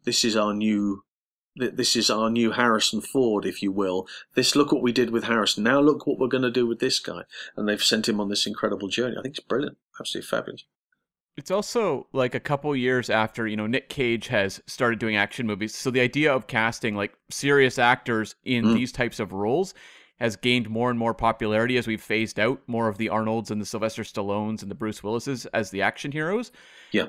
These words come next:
Speaker 2: And I think that was one thing they actually had a lot of faith in was Matt Damon as an actor. What can he do with this character versus we're writing an action figure? Can you please, you know,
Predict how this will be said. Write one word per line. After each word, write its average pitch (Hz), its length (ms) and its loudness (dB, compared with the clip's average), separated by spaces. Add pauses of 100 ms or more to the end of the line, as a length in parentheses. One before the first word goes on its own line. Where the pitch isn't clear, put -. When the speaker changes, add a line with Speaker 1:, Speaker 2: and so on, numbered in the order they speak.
Speaker 2:
And 131 360 6 (120)
I 123 80 2
think 175 240 2
that 156 100 6
was 127 140 2
one 139 160 2
thing 143 240 0
they 120 160 4
actually 139 240 2
had 135 100 4
a - 20 4
lot 127 200 4
of 110 60 -2
faith 175 360 -2
in 110 280 0
was 135 340 4 (320)
Matt 123 280 2
Damon 135 400 4
as 135 200 4
an 127 100 2
actor. 110 320 0
What 120 220 0
can 135 100 -4
he 120 80 0
do 131 140 -2
with 117 100 -2
this 113 160 -6
character 120 480 0
versus 110 560 -2 (300)
we're 123 180 2
writing 120 540 2
an 113 120 0
action 117 400 2
figure? 101 460 -2
Can 117 180 -4
you 113 80 -2
please, 117 440 -2 (240)
you 117 60 -4
know, 101 160 -6